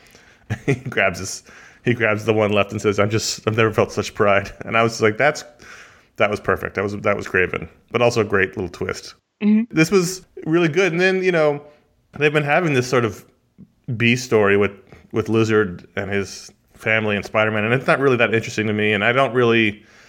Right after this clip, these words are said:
Speaker 1: dig the Alberto Albuquerque art in the backup all that much,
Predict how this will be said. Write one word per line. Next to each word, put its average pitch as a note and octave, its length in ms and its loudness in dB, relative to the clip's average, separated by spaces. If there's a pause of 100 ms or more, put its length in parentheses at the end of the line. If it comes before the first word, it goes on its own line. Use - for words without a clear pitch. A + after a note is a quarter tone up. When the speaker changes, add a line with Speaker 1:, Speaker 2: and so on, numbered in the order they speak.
(920)
Speaker 1:
dig B2 260 2
the A#2 120 4
Alberto A2 400 4
Albuquerque A2+ 560 0
art B2+ 320 2 (120)
in B2 80 -4
the A#2+ 60 0
backup B2 500 2 (220)
all C3 140 2
that B2+ 160 2
much, - 540 0